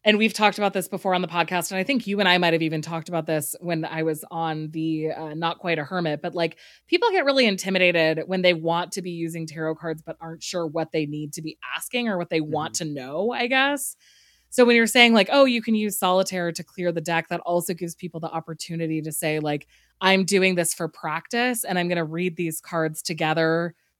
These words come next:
Speaker 1: as practice without having to go through, you know, the mental side of being, like, prepared to get a reading about something." <laughs>
Speaker 2: Yeah. Yeah, for sure. Yeah, I think there's, right, there, <laughs> there are a bunch of ways of,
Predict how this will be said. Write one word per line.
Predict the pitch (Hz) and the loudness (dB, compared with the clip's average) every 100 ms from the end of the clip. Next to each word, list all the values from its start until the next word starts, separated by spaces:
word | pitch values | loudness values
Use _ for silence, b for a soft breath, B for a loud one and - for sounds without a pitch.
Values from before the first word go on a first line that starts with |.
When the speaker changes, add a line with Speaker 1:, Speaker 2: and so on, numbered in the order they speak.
| _ 185 | _ 4
Speaker 1:
as | 180 170 | 4 4
practice | - - 165 165 220 214 202 | -2 0 0 0 0 0 -2
without | 180 175 175 170 | -4 0 2 2
having | 175 165 160 | 2 0 0
to | 180 156 151 156 | 0 0 0 -2
go | 170 160 | 0 0
through, | 160 - 165 156 156 151 151 _ _ _ - | 0 -4 -4 0 0 -2 -6 _ _ _ -6
you | 180 | -2
know, | 160 147 151 | 0 -2 0
the | 175 160 156 151 147 - | 2 4 4 0 -4 -8
mental | 180 185 180 185 - 180 156 | -2 4 6 4 2 0 0
side | - 147 151 156 | 2 2 2 0
of | 147 | 0
being, | 151 156 151 147 | -2 -2 -4 -6
like, | 143 - | -10 -8
prepared | 175 - 180 160 160 160 | -8 -4 0 2 0 -4
to | 165 | -4
get | 160 | -4
a | 151 | -4
reading | 143 156 156 131 | -6 -6 -6 -8
about | 123 113 123 | -14 -18 -16
something." | 139 - - - _ - - | -16 -16 -20 -20 _ -20 -2
<laughs> | 320 - - - - 262 254 | -2 -2 -8 -8 -6 -6 -4
Speaker 2:
Yeah. | - 254 - _ _ _ _ | -4 -4 -6 _ _ _ _
Yeah, | 143 170 | -6 -6
for | - 127 | -8 -12
sure. | - 82 _ b b b 165 | -12 -18 _ b b b -2
Yeah, | 123 | -2
I | |
think | 131 123 | -2 -4
there's, | 123 117 - - _ 127 | -4 -4 -10 -16 _ -6
right, | 120 - | -6 -2
there, | 120 113 | -4 -4
<laughs> | 113 - - 175 | -8 -10 -16 -14
there | - 147 | -10 -8
are | |
a | |
bunch | 131 127 113 | -6 -8 -10
of | 117 110 | -14 -8
ways | 110 107 | -8 -8
of, | 123 | -14